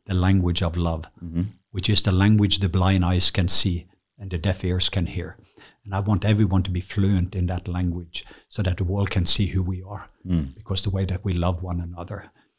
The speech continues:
Speaker 1: And I have a lot of good material to help people to come free from themselves.
Speaker 2: Yeah.
Speaker 1: And that's, I'm in the process of that so that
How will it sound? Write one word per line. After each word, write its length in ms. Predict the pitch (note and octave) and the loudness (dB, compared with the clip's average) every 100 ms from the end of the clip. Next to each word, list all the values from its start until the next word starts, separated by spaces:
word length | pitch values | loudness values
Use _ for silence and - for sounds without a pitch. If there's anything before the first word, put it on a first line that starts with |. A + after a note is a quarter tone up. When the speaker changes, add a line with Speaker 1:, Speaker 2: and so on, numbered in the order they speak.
| _ _ | _ _
Speaker 1:
And 120 | G2+ | -6
I 60 | F2+ | -2
have 120 | F#2 | 0
a 60 | F#2 | 2
lot 180 | G2 | 2
of 80 | F#2 | 0
good 180 | F2 E2 | -2 -4
material 500 | E2+ - - G2+ F2 | -6 -6 -2 0 0
to 120 | - | -2
help 300 | - G2 F2+ | -2 -2 -2
people 280 | - F#2 F#2 | -4 -6 -4
to 100 | F2+ | -8
come 180 | - F#2 | -4 -4
free 240 | - G#2 F2 | -2 -2 -2
from 200 | G2+ F2 | -2 -2
themselves. 580 | F2 F2 G#2+ F2+ - - - _ _ _ | 0 2 2 0 -12 -18 -20 _ _ _
Speaker 2:
Yeah. 180 | E2 C#2+ | -6 -6
Speaker 1:
And 80 | F#2 | -8
that's, 240 | F#2+ F#2 - _ - | -8 -6 -6 _ -4
I'm 120 | G2 | -2
in 80 | F2+ | 0
the 60 | |
process 600 | F2+ - F2 - G2 F#2+ | -2 -4 0 0 0 -2
of 120 | F#2+ | -4
that 240 | F#2 F2+ F#2 | -8 -10 2
so 220 | - F#2+ | 2 2
that 320 | E2+ G2+ - | -6 -16 -18